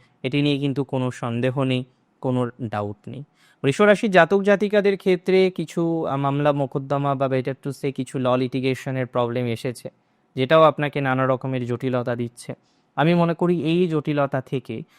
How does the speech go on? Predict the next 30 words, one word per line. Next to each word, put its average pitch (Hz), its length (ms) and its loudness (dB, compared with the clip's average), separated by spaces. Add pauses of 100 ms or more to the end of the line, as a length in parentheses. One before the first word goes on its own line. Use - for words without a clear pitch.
(180)
এই 156 160 4
অশান্তি 160 560 2
থেকে, 123 340 -6
এই 156 180 0
অসন্তোষ 165 680 0
থেকে 113 320 -4 (300)
আপনাদের 147 360 2
অনেক 147 340 0
রকম 156 340 2
অগ্রগতির 131 560 0
জায়গা 123 320 0
তৈরি 120 300 -4
হতে 131 240 -6
পারে। 127 260 -8 (280)
এই 151 140 4
অসন্তোষ 170 580 2
থেকে, 170 240 -2
এই 156 120 0
জটিলতা 147 520 2
থেকে, 147 320 -2
এই 139 100 2
ধরনের 139 480 0 (280)
একটা 135 220 0
নেগেটিভ 139 480 0
ভাইবস 127 360 2
থেকে 147 220 -2
অনেকেই 131 320 0
বেরিয়ে 123 380 2
আসতে 127 260 -4
পারবেন 131 380 0